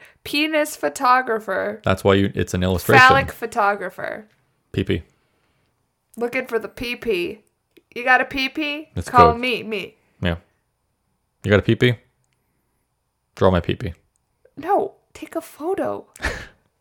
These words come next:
Speaker 2: Uh, one of the first men to come and visit.
Speaker 1: <laughs> Did he?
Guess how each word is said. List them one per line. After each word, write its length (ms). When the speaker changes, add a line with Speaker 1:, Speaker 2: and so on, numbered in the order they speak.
Speaker 2:
Uh, 260
one 180
of 60
the 60
first 360
men 240
to 260
come 220
and 160
visit. 540
Speaker 1:
<laughs> 2000
Did 220
he? 260